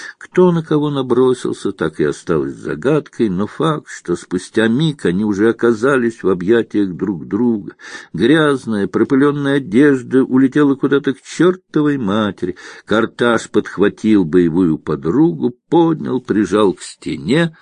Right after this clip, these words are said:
и вошел в нее одним ударом. Она вскрикнула, и вода, падающая им на плечи, из горячей превратилась в кипяток,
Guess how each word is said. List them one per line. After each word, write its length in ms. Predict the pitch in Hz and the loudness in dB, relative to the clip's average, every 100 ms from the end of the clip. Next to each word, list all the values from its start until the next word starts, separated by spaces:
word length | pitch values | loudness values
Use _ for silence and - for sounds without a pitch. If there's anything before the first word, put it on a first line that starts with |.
| _ _ - | _ _ -10
и 100 | 139 | -8
вошел 480 | - - 139 160 | -6 -4 2 2
в 80 | 139 | 2
нее 240 | 98 85 90 | -2 0 0
одним 360 | 76 80 65 | -2 -6 -8
ударом. 500 | 71 - - - 67 | -10 -10 -10 -10 -6
Она 240 | 101 113 98 | -2 0 -2
вскрикнула, 800 | - - 120 175 160 147 143 151 - - _ | -8 -4 -2 -2 -4 -8 -8 -10 -18 -20 _
и 120 | 98 | 2
вода, 460 | 123 139 180 180 175 | 4 4 4 2 2
падающая 760 | 151 151 139 127 120 - 101 | 0 0 0 0 -2 -2 0
им 200 | 120 113 | 2 2
на 140 | 98 - | 0 0
плечи, 580 | 98 135 156 - - - - - | 0 2 2 0 -8 -20 -20 -2
из 220 | 98 90 | 0 0
горячей 640 | 78 123 143 131 117 - 82 | 0 2 4 2 0 -2 -4
превратилась 800 | 76 90 90 101 - 123 82 160 | 0 0 2 0 -4 -4 -4 -6
в 180 | - - | -12 -6
кипяток, 720 | - - - - 165 165 - | -4 -4 -10 -2 0 0 -4